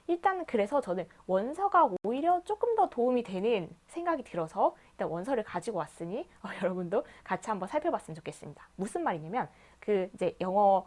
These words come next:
원서로 된 문법 책에서는 이렇게 설명을 하고 있어요. We can use during. 우리가 during을 쓸 수 있대요. 근데 not for. 이런 상황에서는 for를 쓰면 안 된대요. 어, 어떨 때냐면 to say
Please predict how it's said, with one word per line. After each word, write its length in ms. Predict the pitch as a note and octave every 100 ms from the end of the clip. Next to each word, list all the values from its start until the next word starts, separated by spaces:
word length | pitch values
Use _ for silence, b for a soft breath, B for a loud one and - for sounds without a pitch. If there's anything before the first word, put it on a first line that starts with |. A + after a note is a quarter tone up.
| -
원서로 500 | F#3+ G3 C#4 G4 F#4+
된 160 | C#4+ E3+
문법 300 | D#3+ G#3+ -
책에서는 420 | G3 E3+ G#3+ -
이렇게 260 | F4+ G4+
설명을 320 | F4 E4 C#4+ B3
하고 120 | F3+
있어요. 400 | - D3+ D3+ D3 b b -
We 160 | A3 A3+
can 240 | B3+ G3
use 240 | F3+ C4+ -
during. 480 | - F#3+ B3 F3 C#3 - -
우리가 300 | G#3 A#3 B B E3+
during을 680 | F#3 B3 D#4 E4 E4+ E4 D4
쓸 200 | - F4
수 160 | -
있대요. 240 | D3+ D3 C3+ _
근데 280 | - A3+ -
not 240 | F3 G3 B3 _
for. 260 | A#3+ E3+ b b
이런 320 | A3 E4+ G4+
상황에서는 400 | G4 D#4+ C#4 A#3+ A#3
for를 300 | E4+ G4 G4
쓰면 220 | - C#4
안 100 | D#3
된대요. 280 | D3+ D3 - -
어, 100 | F#3+ - _ -
어떨 240 | G3+ C#4+
때냐면 360 | G3 D#3+ A3+ F#3+
to 100 | -
say 400 | G#3 - F#3 E4